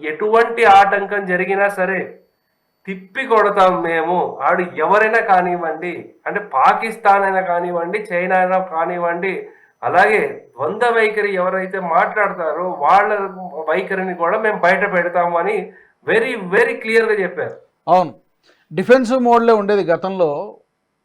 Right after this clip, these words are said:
Speaker 2: ఆ డిఫెన్సివ్
Speaker 1: అవును.
Speaker 2: మోడ్ నుంచి బయటకు వచ్చి ఇప్పుడు అటాకింగ్ మోడ్‌లోంచి వచ్చాం.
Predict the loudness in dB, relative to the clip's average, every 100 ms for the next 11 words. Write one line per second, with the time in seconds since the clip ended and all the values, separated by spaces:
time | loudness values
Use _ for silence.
0 | -4 2 2 0 -6 -6 -2 -2 -2 -4
1 | -4 -4 -2 -2 -4 -10 -10 -16 -12 -8
2 | -6 -4 0 -2 -2 -10 -2 -2 0 -2
3 | -2 -8 -12 -14 _ _ _ -16 -8 -8